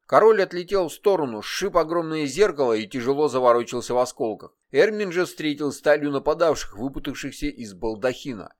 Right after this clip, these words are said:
Граф метался между кроватью и огромным столом, не позволяя убийцам атаковать всем одновременно. Отражая удары клинков, Эрмин атаковал и сам.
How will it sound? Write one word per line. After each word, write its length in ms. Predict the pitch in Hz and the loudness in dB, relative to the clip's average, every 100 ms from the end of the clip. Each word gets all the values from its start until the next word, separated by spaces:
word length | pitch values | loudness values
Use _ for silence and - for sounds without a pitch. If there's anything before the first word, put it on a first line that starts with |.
| - | -10
Граф 380 | 107 170 196 | 2 4 4
метался 480 | 170 160 180 165 170 | 0 0 2 2 -4
между 320 | 170 160 151 | -4 -4 -4
кроватью 480 | 147 156 165 160 151 | -2 2 2 0 0
и 20 | |
огромным 400 | 147 151 156 151 | 0 0 -4 -6
столом, 460 | 139 - 180 160 113 | -4 0 2 2 -2
не 80 | 110 | -8
позволяя 460 | 117 127 143 143 | -4 2 4 4
убийцам 500 | 135 123 160 156 135 | 2 -2 -10 -10 -6
атаковать 480 | 117 113 104 104 101 | -4 -2 0 2 0
всем 180 | 117 110 | -6 -6
одновременно. 760 | 104 117 123 131 117 87 76 - _ _ _ | -6 -4 -4 -4 -6 -8 -14 -20 _ _ _
Отражая 520 | 107 160 165 202 180 | -2 0 2 4 4
удары 320 | 165 180 160 | 4 2 2
клинков, 540 | 135 160 156 185 - - | -4 -10 -2 -2 -2 -4
Эрмин 380 | 139 131 139 135 | -2 -2 -4 -4
атаковал 600 | 113 113 107 107 101 104 | -4 -4 -2 0 0 -2
и 40 | 120 | -2
сам. 360 | - 107 - | -2 -2 -2